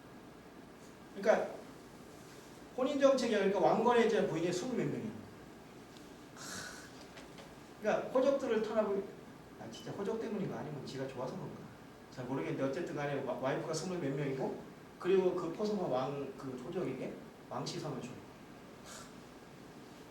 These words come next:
자, 근데 여러분 생각해봐요. 여러분 왕씨 본 적 있어? 슬기 왕씨 만난 적 있어? 한국 사람인지?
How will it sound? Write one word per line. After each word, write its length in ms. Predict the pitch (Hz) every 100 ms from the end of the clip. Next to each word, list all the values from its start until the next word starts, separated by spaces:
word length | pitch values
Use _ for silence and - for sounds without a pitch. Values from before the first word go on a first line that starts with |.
| - - - -
자, 140 | 156
근데 200 | 214 220
여러분 240 | 208 233 -
생각해봐요. 440 | 262 220 190 -
여러분 240 | 208 226 165
왕씨 320 | 180 214 190
본 120 | 180
적 80 | 180
있어? 200 | 160 107 - - - -
슬기 240 | 240 233
왕씨 320 | 190 202 180
만난 260 | 180 165 165
적 80 | 160
있어? 180 | 143 - - - - - - - - - - -
한국 180 | 220 214
사람인지? 320 | 180 151